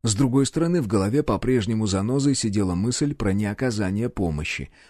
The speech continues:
Возможно, князь всего лишь очередная проверка, и отказ от лечения действительно приведёт к моей смерти. И тогда уже Кате точно никто не поможет. Я сделал ещё один маленький шаг в сторону колдуна, одновременно стараясь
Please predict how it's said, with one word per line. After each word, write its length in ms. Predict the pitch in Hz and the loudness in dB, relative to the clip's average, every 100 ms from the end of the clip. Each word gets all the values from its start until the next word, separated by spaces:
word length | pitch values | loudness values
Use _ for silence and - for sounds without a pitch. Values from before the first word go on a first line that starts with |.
| - | -4
Возможно, 540 | 107 113 135 120 127 | -2 0 0 0 -2
князь 400 | - 120 135 131 | -2 -2 0 -2
всего 240 | - 117 113 | -2 0 0
лишь 220 | 123 120 | 0 0
очередная 520 | 107 113 113 127 131 | -2 -2 0 0 -2
проверка, 520 | - 131 117 104 - | 0 0 2 0 0
и 100 | 110 | 0
отказ 420 | 110 - 123 123 | 0 -2 -4 -2
от 80 | 113 | -2
лечения 580 | 101 101 - 135 139 131 - - | -2 -2 0 2 2 -2 -4 -8
действительно 720 | 131 147 139 131 131 139 135 | 0 2 2 2 2 4 2
приведёт 460 | 135 120 110 113 113 | 2 2 2 0 -2
к 60 | 107 | -2
моей 260 | 101 95 | 0 0
смерти. 540 | - 87 71 - - - - | -2 -4 -4 -8 -12 -14 -8
И 100 | - | 0
тогда 300 | 135 139 139 | 2 4 2
уже 180 | 135 127 | 2 0
Кате 300 | 135 165 175 | 0 -2 -2
точно 500 | 156 147 127 107 123 | 0 4 4 4 -2
никто 320 | 117 113 - | -2 -2 -2
не 140 | 117 110 | -2 0
поможет. 560 | 113 113 107 95 - - _ _ _ _ _ - | -2 -2 -4 -6 -12 -20 _ _ _ _ _ -2
Я 340 | 110 139 143 - - _ - | 2 2 0 -8 -20 _ -2
сделал 400 | 151 123 180 170 | 0 4 6 6
ещё 400 | 147 180 - 165 | 4 0 4 4
один 180 | 113 127 | 6 4
маленький 380 | 131 127 123 135 | 4 2 2 0
шаг 240 | 139 104 | 0 -2
в 80 | - | -2
сторону 340 | 131 120 120 | 2 2 0
колдуна, 480 | 120 131 139 202 226 | 2 2 4 2 2
одновременно 580 | 123 143 151 180 147 131 | 2 2 4 4 4 0
стараясь 440 | - 127 147 135 | 0 2 2 2